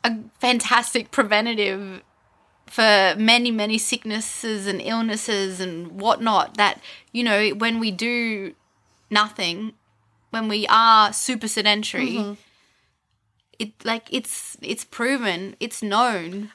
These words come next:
Speaker 2: I mean, the thing,
Speaker 1: <laughs>
Speaker 2: yeah, it's like, it's not even just how sedentary living impacts the, the body systems. It's, like, also thinking about our posture,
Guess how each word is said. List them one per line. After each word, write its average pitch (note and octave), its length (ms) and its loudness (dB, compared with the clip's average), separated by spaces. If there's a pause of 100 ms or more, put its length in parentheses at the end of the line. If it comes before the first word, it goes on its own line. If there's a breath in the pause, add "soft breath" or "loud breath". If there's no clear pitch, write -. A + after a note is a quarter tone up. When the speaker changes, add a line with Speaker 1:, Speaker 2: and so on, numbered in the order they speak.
Speaker 2:
I D4+ 60 -2
mean, D4+ 200 4
the D4 80 4
thing, F4 240 4
Speaker 1:
<laughs> - 40 -10
Speaker 2:
yeah, C4+ 300 6
it's A3+ 220 -2
like, B3+ 180 4
it's B3+ 180 -4
not B3+ 160 2
even B3+ 520 0
just - 420 -4 (300)
how G#3+ 360 6
sedentary A3 480 -4
living G#3 280 -4
impacts G3 560 -2
the, G3 360 0 (460)
the - 120 0
body A3 300 2
systems. G#3+ 420 -6
It's, G#3+ 120 -8
like, F#3 160 -6
also A3 180 -6
thinking G#3+ 340 -6
about G3+ 220 2
our F#3+ 140 4
posture, A#3 480 4